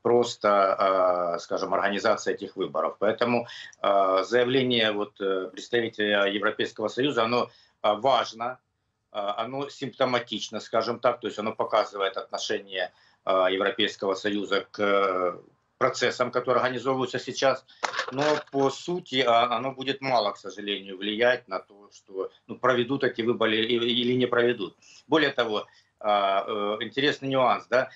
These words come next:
ещё до того, как Путин вот своим указом легализовал, э, возможность проведения выборов, а там ведь военное положение, да, а, уже до этого там вс-,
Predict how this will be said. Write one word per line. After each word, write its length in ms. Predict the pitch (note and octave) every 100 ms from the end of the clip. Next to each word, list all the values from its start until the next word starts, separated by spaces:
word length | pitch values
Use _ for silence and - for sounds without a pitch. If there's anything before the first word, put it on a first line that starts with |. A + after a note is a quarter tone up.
| _
ещё 320 | B2 B2 D#3
до 280 | C#3 C3 D#3+
того, 340 | D#3 C3+ C3 A#2+
как 240 | A2+ -
Путин 420 | C3+ C3 A#2+ A2+
вот 180 | G#2 -
своим 320 | G#2+ A2 G#2+
указом 440 | A2 B2 A2 G#2+ G#2+
легализовал, 760 | G#2 A2+ A2+ A#2 C#3 D#3+ D#3+ A2+
э, 120 | G#2+
возможность 500 | G#2 A2+ A#2+ G#2 -
проведения 500 | G#2+ G#2 G#2+ G2 G2
выборов, 420 | G2+ F#2 F2 D#2+
а 40 | E2
там 220 | A2 G#2+
ведь 160 | G2+ G2+
военное 360 | G#2 G2 G2
положение, 540 | G2 G2 G#2 G2+ D#2 D#2
да, 180 | F#2+ A#2 - - - - _ _
а, 540 | G#2 G2 F#2+ F#2 F#2 -
уже 280 | C3 A#2 D#3
до 220 | C#3 D3+
этого 400 | D#3 D3+ A#2+ A2
там 180 | B2 A2+
вс-, 200 | - B2+